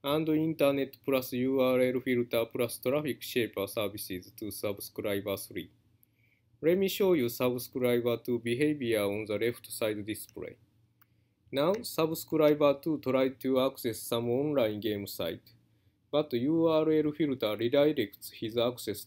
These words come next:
to this error page. Okay, before we see subscriber three's behavior,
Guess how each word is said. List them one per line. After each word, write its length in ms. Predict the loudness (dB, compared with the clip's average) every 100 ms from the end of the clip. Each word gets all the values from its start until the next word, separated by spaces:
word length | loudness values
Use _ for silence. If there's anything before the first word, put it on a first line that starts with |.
| -6
to 160 | -6
this 240 | -4 -6 -2
error 280 | -2 -2 -6
page. 440 | -10 -14 -16 -20 _ _ _ _ _ _ _ _ _ _ _ _ _ _ _ _ _ _ _ -2
Okay, 460 | -2 0 -2 -2 -6 -8
before 360 | -6 2 2 4
we 180 | 0
see 220 | -2 -4 -2
subscriber 840 | 0 0 -2 -6 0 0 2 0
three's 400 | -2 -2 -2 -4
behavior, 680 | -6 0 0 0 -2 -2